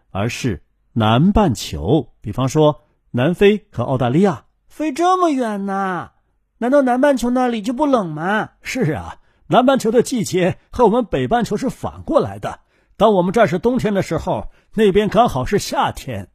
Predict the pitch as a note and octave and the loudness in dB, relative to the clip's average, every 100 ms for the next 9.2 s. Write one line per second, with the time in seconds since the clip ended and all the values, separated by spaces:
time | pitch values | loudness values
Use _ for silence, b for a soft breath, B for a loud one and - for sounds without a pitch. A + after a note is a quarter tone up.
0 | _ - G#3 G#3+ - G#3 G#3+ D#3+ D#3 C#3 | _ -6 -4 -2 -2 0 0 0 0 0
1 | F2+ D#2 b b - A#3 F#3+ B3 F3+ A#2+ | -2 -8 b b 0 2 4 2 0 0
2 | E3 G3+ - G4 B2 G#2 A#2 G#2+ - F2 | 2 2 0 -2 -4 -6 -8 -8 -14 -16
3 | - _ - D#4 D4+ A#3 B B B A#3+ | -18 _ 0 4 4 0 B B B 2
4 | C4+ C#4+ B3+ A3+ C#4+ A#3+ G#3+ A3+ B3+ - | 4 4 2 2 4 4 2 2 0 -2
5 | _ _ G#3+ G#3+ D#4 B3+ C4+ C#4 C#4 B3 | _ _ -2 -2 -2 -6 -4 -2 2 2
6 | - _ - B3+ D#4+ D4 C#4+ C#4 C#4 A#3 | 2 _ -6 2 4 4 2 2 2 0
7 | C#4 - C3 G#2 D3 - _ - G#3 A3 | -2 -6 -12 -6 -6 -6 _ -4 2 2
8 | - _ - A#3+ E3 D#3 C#4 D3 G2+ G2+ | 0 _ -4 -2 -2 -2 0 0 -2 -6
9 | E2+ | -8